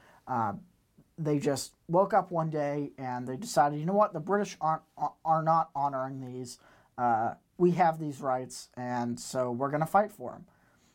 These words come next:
That's not how it worked. It was a long process, starting with, we talked a-, about it a little bit, starting, uh, in,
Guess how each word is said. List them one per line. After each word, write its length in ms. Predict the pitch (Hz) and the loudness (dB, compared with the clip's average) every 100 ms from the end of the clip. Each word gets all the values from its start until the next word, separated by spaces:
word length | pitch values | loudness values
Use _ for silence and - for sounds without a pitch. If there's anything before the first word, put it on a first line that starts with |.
| - | -6
That's 500 | 175 170 170 - - _ | 4 4 2 -14 -16 _
not 320 | 180 180 139 _ - | 0 0 0 _ -18
how 300 | - - 131 | -10 -4 -4
it 80 | - | -4
worked. 320 | 120 - - | -10 -10 -6
It 20 | |
was 120 | 151 | -4
a 60 | 151 | -2
long 560 | 147 170 185 190 180 180 | 4 6 6 4 -2 -12
process, 540 | - 175 175 175 139 - | 0 2 2 -2 -10 -10
starting 500 | - 147 170 170 147 | -2 2 2 0 -4
with, 340 | 117 143 - _ - - - | -4 -6 -8 _ -20 -20 -6
we 100 | 170 | -2
talked 300 | 220 240 202 | 0 0 2
a-, 160 | 165 - - | -2 -2 -8
about 300 | 160 160 156 | 0 4 2
it 100 | 147 | 2
a 40 | 139 | -4
little 300 | 143 185 185 | 0 2 0
bit, 280 | 139 180 - _ _ _ _ _ _ - | -2 -6 -8 _ _ _ _ _ _ -8
starting, 580 | - 175 160 165 165 160 156 | 2 6 6 4 -6 -10 -6
uh, 480 | 139 127 - 117 - 151 - 151 _ _ _ - | -2 -2 -4 -8 -8 -14 -14 -16 _ _ _ -4
in, 320 | 175 147 139 | -2 -2 -4